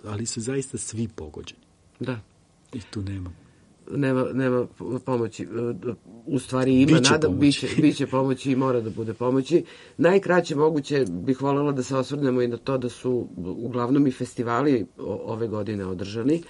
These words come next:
Speaker 2: E, bilo je i nekih, e, koji nisu uspeli da se održe zbog prosto objektivnih razloga, dakle nije bilo moguće smestiti ih u datume kada su neki pomereni već i tako dalje. Ali, e,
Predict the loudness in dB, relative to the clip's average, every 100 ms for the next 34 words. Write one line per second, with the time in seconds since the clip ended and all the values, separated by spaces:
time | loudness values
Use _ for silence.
0 | -20 -20 -20 -20 -12 -4 -2 0 2 2
1 | 4 4 2 0 -2 -10 -10 -6 -6 -6
2 | -4 0 2 2 2 -2 0 2 4 4
3 | 0 -2 -2 0 0 2 0 -4 -8 -8
4 | -6 -6 -2 -4 -2 -2 -2 -4 -12 -6
5 | -2 0 0 -2 -6 -6 -6 -4 -4 -4
6 | -4 -6 -6 -4 0 0 0 -2 0 2
7 | 2 -2 -6 -8 -6 -6 -10 -10 -10 -8
8 | -8 -8 -8 -8 -8 -8 -10 -8 -10 -10
9 | -18 -10 0 0 0 -8 -6 -4 -2 -2
10 | -4 -6 -8 -10 -12 -12 -10 -8 -4 -4
11 | -4 -10 -20 -20 -20 -6 0 4 4